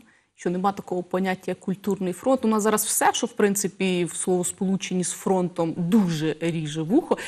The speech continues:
і це зрозуміло, це цілком нормальна реакція, тому що вже стільки років пройшло.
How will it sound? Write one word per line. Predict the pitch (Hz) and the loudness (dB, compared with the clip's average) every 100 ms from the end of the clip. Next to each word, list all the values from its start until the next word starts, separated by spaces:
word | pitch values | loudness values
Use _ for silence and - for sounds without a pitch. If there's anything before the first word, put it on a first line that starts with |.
| 254 | -6
і | 208 | -4
це | - 190 | 0 0
зрозуміло, | 170 180 175 202 262 285 165 - | 2 0 2 6 10 10 6 -2
це | - | -6
цілком | 185 185 - 196 180 | -4 -4 0 0 0
нормальна | 180 220 285 196 185 | 2 6 6 4 2
реакція, | 175 170 - - | 0 -2 -10 -6
тому | 185 185 | -4 -4
що | - 175 | -6 -6
вже | 170 | -6
стільки | - - 156 - | -10 -10 -12 -8
років | 208 233 - - | -8 -8 -10 -14
пройшло. | - 285 - - 294 | -8 -8 -8 -2 -2